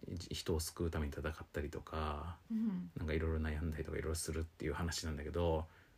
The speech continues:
Speaker 1: まあ、すげえ変な漫画なわけ。
Speaker 2: うん。
Speaker 1: なんかこのさ、なんかこう、だからヒーローものとしての爽快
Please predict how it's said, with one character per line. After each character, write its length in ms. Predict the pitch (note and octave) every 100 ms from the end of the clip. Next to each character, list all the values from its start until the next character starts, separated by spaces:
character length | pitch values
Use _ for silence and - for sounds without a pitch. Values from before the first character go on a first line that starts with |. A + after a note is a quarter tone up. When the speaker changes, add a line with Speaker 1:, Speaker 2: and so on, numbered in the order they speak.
| -
Speaker 1:
ま 40 | -
あ、 20 |
す 260 | - - C#3
げ 180 | C4
え 60 | E3
変 200 | G2 C3+
な 80 | E2+
漫 180 | E2 E2
画 100 | E2
な 100 | D#2+
わ 80 |
け。 200 | D#2 D2+ -
Speaker 2:
う 20 |
ん。 880 | A3 A3+ A3 A3 G#3+ G#3 G3+ G3 F#3
Speaker 1:
な 80 | A2
ん 60 |
か 100 | E2
こ 180 | E2 F2+
の 80 | E2
さ、 320 | E2 D#2+ D#2
な 100 | E2+
ん 60 | F#2
か 80 | D#2
こ 140 | D2+
う、 40 |
だ 80 | F#2
か 60 | F#2
ら 180 | F2 A2+
ヒ 240 | - A3
ー 40 |
ロ 100 | C4
ー 40 | B3
も 100 | A#3+
の 80 | A#3+
と 80 |
し 100 | A3
て 80 | -
の 60 | A2
爽 280 | - F3+ F#3
快 380 | F#3 F3+ -